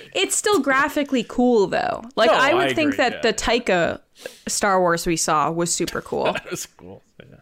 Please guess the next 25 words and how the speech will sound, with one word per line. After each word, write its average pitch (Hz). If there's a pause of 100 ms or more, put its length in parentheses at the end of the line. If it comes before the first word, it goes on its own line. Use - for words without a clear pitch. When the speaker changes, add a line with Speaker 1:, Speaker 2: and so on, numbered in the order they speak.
(140)
Speaker 1:
But 226 (100)
I, 233
I 233
don't 233
know. 165 (380)
Again, 262 (580)
not 208
important. 190 (200)
I 180
won't 220
buy 220
the -
Speaker 2:
No, 202
Speaker 1:
t-shirt 202
Speaker 2:
yeah. 180
Speaker 1:
with 196
the 185
logo. 175
However, 180
I'm 170
excited 160
for 160
the 165
show 151
itself. -